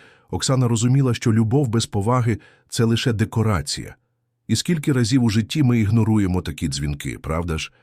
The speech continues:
Саме тут і народжується головний урок. Справа була не у пологах, а у прозрінні. Тіло Оксани боролося з болем народження,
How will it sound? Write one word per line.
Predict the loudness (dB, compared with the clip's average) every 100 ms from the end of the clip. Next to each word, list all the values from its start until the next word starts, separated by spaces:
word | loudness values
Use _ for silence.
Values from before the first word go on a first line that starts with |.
| _ _ _ _ _
Саме | -4 0 2
тут | 2 2 2
і | 2
народжується | 2 2 0 0 -2 -4
головний | -4 -2 -2 -2 -2
урок. | -2 -4 -8 -14 _ _ _ _
Справа | -8 -2 0 0
була | 0 0
не | 2 2
у | 2
пологах, | 0 0 0 0 -4 -6 _ _ _ -4
а | 0
у | 0
прозрінні. | 0 0 0 0 0 -2 -6 -12 _ _ _ _
Тіло | -2 2 2 0
Оксани | -2 -2 0 0
боролося | 0 0 0 -2 -4
з |
болем | -4 -2 -2
народження, | -2 -2 -4 -4 -6 -6